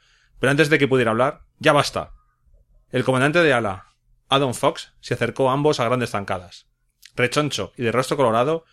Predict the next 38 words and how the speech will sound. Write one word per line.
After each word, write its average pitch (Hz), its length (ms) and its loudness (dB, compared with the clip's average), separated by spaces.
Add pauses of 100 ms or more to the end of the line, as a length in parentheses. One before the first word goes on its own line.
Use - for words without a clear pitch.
(280)
compensaba 123 500 0
su 117 160 -4
falta 135 240 0
de 147 80 0
físico 139 320 -2
de 120 100 2
guerrero 123 400 -2 (240)
con 117 140 -4
reflejos 135 680 -4
y 123 60 -2
habilidad 107 300 -2
mental. 90 420 -8 (600)
Era 135 160 0
conocido 143 320 0
en 120 80 -4
toda 131 160 0
la 123 100 0
flota 143 300 -2
como 123 160 -4
un 139 60 -2
extraordinario 127 420 0
líder 135 240 0
de 123 80 0
pilotos. - 480 -10 (960)
Pero 123 140 2
ahora, 143 380 2 (120)
todo 131 140 2
lo 147 60 2
que 147 60 0
podía 135 180 0
hacer 143 140 0
era 135 120 2
evitar 120 380 -4
que 120 100 -10
se - 80 -6
mataran 110 320 -2
entre 98 240 -10
ellos. - 360 -20